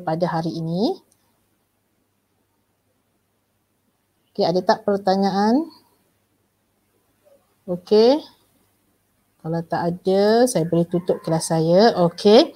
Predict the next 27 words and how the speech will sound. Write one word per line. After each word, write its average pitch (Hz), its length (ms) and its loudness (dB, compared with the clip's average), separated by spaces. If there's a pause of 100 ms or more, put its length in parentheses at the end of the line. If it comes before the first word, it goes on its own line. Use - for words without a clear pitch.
(280)
Terima 226 240 4
kasih 294 560 4
dan 190 320 2
tahniah 202 400 2
diucapkan 180 960 -2
kepada 160 880 -4
semua 269 240 2
murid, 208 640 4
guru-guru 170 560 -2
dan 156 160 -6
para 226 240 2
ibu 214 160 0
bapa 180 640 0
yang 165 240 -2
setia 277 720 4
dan 202 240 2
sudi 214 320 2
bersama-sama 170 640 -4
dengan 156 240 -10
saya 151 480 -2 (400)
dari 160 320 0
awal 233 480 4
hinggalah 208 880 2 (240)
ke 180 240 -2
saat 165 640 -6 (120)
ini. 143 560 -6 (960)
Okey. 226 420 2